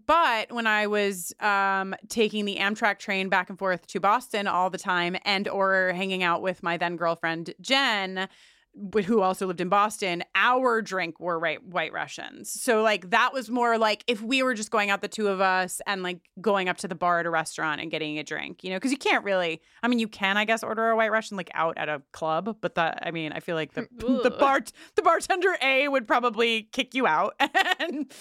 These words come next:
Speaker 1: B,
Speaker 2: Uh-huh.
Speaker 1: also, like, dancing and being sweaty while also drinking milk seems like a bad combo. <laughs>
Speaker 2: Yeah, yeah.
Speaker 1: Um, but yeah, so what, what were your, what were your drinks of choice in the early aughts?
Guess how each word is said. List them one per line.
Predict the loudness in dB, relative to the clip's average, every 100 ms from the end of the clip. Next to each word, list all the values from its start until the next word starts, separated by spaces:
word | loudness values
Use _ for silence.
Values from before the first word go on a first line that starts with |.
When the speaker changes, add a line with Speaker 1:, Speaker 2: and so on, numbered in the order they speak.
| -18 -14 -6 2
Speaker 1:
B, | 4 4 4
Speaker 2:
Uh-huh. | 4
Speaker 1:
also, | 4 4 2
like, | 2 0 0
dancing | 0 2 0 0 0 0 0
and | 0 0
being | 2 0
sweaty | -2 0 0 2
while | 2 4
also | 4 2 0 -2
drinking | -2 -2 -4 -2
milk | -2 -4 -8
seems | -6 -2 -2 -4 0
like | 0 0
a |
bad | -4 0 2 2 -2 -6
combo. | -4 -4 -2 -4 -4 -6 -6
<laughs> | -6 -6 -2 0 2
Speaker 2:
Yeah, | 0 0 -4 -2 -4
yeah. | -4 -6 -10 -14 -20 -2
Speaker 1:
Um, | 2 4 4 2 2
but | 2 2
yeah, | 2 2 4 2
so | 0 0
what, | 2 2
what | 0 0
were | 0
your, | 0 0 2 2 2 0 -4
what | -6 -6
were | -4
your | -4 -4
drinks | -4 -8 -8
of | -12
choice | -6 -4 -4 -6
in | -8 -6
the | -4 -4 -6
early | -6 -6
aughts? | -4 -4 -4 -8 -12 -12